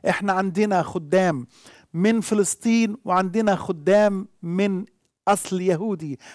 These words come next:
والاثنان معا جسدا واحدا يخدمان الرب بنفس واحدة. يسوع المسيح هو سلامنا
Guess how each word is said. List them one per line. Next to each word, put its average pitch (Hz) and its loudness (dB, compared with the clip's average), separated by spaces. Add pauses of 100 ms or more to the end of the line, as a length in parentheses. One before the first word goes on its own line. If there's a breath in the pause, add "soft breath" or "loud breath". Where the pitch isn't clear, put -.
(120)
والاثنان 233 2
معا 196 2
جسدا 180 2 (100)
واحدا 180 2 (320 soft breath)
يخدمان 202 2
الرب 175 0
بنفس 170 -4
واحدة. - -10 (720)
يسوع 247 4
المسيح 226 0
هو 214 2
سلامنا 196 0